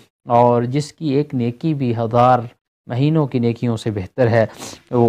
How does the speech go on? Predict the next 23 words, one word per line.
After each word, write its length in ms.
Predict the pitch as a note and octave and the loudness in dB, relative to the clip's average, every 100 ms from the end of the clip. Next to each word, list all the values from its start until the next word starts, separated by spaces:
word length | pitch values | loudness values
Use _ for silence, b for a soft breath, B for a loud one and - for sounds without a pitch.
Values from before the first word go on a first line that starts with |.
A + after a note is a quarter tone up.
| - | 2
उसके 280 | - - C#3+ | -4 -2 2
बारे 240 | A#2+ B2 | 6 6
में 140 | C#3 A2+ | 4 2
अल्लाह 140 | A2+ | 2
ताला 240 | A2+ C3 | 2 2
ने 120 | C#3 B2+ | 2 -2
कुरान 360 | A2+ G#2 G2+ | 0 0 0
पाक 320 | - C#3 D3 | 0 0 0
में 140 | C3 G#2+ | -2 -2
क्या 200 | A#2 G#2+ | 2 2
इरशाद 300 | G#2+ A#2+ G#2+ | 2 -4 -6
फरमाया, 480 | - A2 A#2+ A#2+ A#2+ B B B | -4 -2 0 0 -4 B B B
वो 60 | C3 | -4
मैं 120 | C3 | 0
आपके 300 | A2+ A2+ - | 2 0 -4
सामने 500 | - A#2+ A#2 A2+ A2+ - b b B2 | -4 -2 0 0 -2 -6 b b -6
ज़रा 240 | A#2 A2+ | 0 0
सूरा 360 | G#2+ - A2 G#2+ - | 0 -2 0 0 -2
कदर 220 | D3+ D#3+ | 2 2
की, 520 | D#3+ B2 A2+ A2+ G#2+ | 0 -2 0 -2 -2
अ, 60 | A2+ | -2
लफ्सी 500 | A2 C3+ - - F3 | 2 0 0 -2 -2
तर्जमा 540 | B2 G2 G#2 G#2 A2 | 0 -2 -2 0 -2